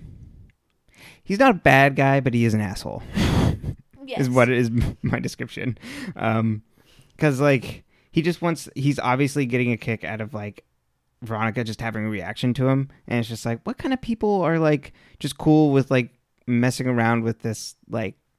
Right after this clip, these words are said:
Speaker 1: seventeen-year-old that, like, is coming in and, like, asking questions about someone who's missing?
Speaker 2: <laughs>
Speaker 1: She runs away all the time, man.
Speaker 2: Chase her.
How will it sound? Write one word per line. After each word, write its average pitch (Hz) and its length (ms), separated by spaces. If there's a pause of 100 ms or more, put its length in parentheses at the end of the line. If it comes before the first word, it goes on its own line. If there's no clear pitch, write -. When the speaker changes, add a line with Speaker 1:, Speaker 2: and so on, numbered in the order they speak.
(440)
Speaker 1:
seventeen-year-old 113 800
that, 104 160
like, 107 260
is 117 120
coming 113 280
in 110 140
and, 110 100
like, 104 280
asking 110 400
questions 107 420
about 104 240
someone 107 280
who's 104 180
missing? 107 340 (600)
Speaker 2:
<laughs> 262 80 (240)
Speaker 1:
She 151 220
runs 147 260
away 151 260
all 143 200
the 135 100
time, 139 460
man. 120 840 (1300)
Speaker 2:
Chase - 340
her. - 60